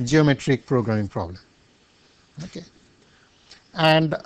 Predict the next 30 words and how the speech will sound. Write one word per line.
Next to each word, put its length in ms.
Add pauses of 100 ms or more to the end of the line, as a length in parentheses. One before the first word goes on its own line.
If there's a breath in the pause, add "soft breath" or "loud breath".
(100)
uh, 340
bec-, 380
after 300
this 260
one, 400
the 340
direction 500
of 140
that 160
research 420
is 100
going 300
to 120
this 200
direction. 500 (720 soft breath)
So 140
let's 260
see 160
what 260
is, 280
what 220
is 200
geometry 400
programming. 400
So 380
we'll 260
not 220
be 80
going 280
further, 480